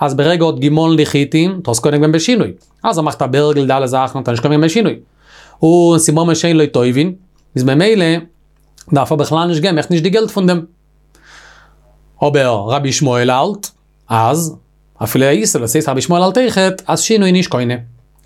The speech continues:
אמר רב פאפא לאביי, איכפל כל ענה תנא לשמונה כבית שמאי. זאגט רש"י, טרחו ועמלו ונסקבצו לקח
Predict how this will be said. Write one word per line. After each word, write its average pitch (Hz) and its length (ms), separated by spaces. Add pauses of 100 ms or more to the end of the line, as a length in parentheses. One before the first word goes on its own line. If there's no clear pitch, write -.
(320)
אמר 302 280
רב 143 140
פאפא 226 180
לאביי, 120 600
איכפל 185 600
כל 147 240
ענה 185 260
תנא 135 300
לשמונה 151 640
כבית 107 280
שמאי. 160 300 (760)
זאגט 196 240
רש"י, 202 360 (520)
טרחו 233 560
ועמלו 220 600
ונסקבצו 185 760
לקח 156 360